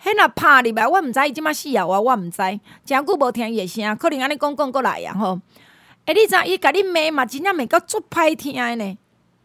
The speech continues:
迄毋是叫性骚扰吗？但是我听这朋友，活伫这世间，查甫的嘛叫查某会懵呢。小姐一挂三八的吼，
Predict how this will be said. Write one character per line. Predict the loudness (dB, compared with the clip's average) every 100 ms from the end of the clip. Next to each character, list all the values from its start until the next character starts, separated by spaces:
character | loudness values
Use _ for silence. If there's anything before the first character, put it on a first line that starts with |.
| _ _ _ -2
迄 | -2
毋 | -2
是 | 0
叫 | 0
性 | 2 -2 2
骚 | 4 4
扰 | 2 -2
吗？ | -6 -8 -10 _ _ _
但 | -6 -4
是 | 0
我 | 0 0
听 | -4 -4
这 | -6
朋 | -6 -6
友， | -4 -4 -4
活 | -2 -2
伫 | -2
这 | -4 -2
世 | 0 0
间， | 0 -4 -4 _ _ _ _ _
查 | 2 6 6
甫 | 4 2
的 | 4
嘛 | 2 2
叫 | 4 4
查 | 4 4
某 | 8
会 | 6
懵 | 6 4 2
呢。 | -2 -2 -4 -10 _ _ _ _ _
小 | -12 2 4 4
姐 | 2 0
一 | 0 4
挂 | 6 6
三 | 2 0
八 | 4 4
的 | 4 0
吼， | 2 0